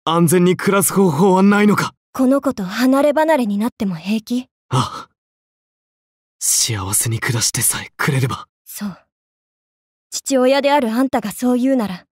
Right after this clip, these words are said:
Speaker 2: ターシャは昔、高位司祭の命を救ったことがあるの。彼の名はアナン。この子を連れて、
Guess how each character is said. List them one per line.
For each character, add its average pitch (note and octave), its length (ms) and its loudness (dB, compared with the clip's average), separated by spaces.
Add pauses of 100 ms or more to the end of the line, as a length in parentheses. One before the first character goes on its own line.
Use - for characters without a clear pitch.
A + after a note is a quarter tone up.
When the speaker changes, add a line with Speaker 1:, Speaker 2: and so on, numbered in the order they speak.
(140)
Speaker 2:
タ D4+ 100 0
ー C#4+ 100 0
シ C#4 100 -6
ャ A3+ 60 -4
は G3+ 80 -6
昔、 A3+ 540 -4 (420)
高 D4+ 200 4
位 D#4+ 120 -2
司 F4 120 -4
祭 C4+ 220 -2
の A3 80 -2
命 C#4 320 0
を G#3+ 60 -4
救 - 240 -4
っ - 20 -12
た D4 140 -2
こ D#4 100 0
と D#4+ 140 0
が B3+ 100 0
あ A3+ 40 -2
る A#3 100 0
の。 F#3+ 180 -4 (960)
彼 D4 260 0
の A#3 120 -2
名 G#3 160 -4
は A3+ 180 0
ア C4 100 2
ナ B3 180 0
ン。 G3 80 -10 (180)
こ D4 120 2
の D#4 120 2
子 E4+ 120 0
を D4 40 2 (120)
連 B3+ 80 -4
れ A#3+ 80 -2
て、 B3 200 -2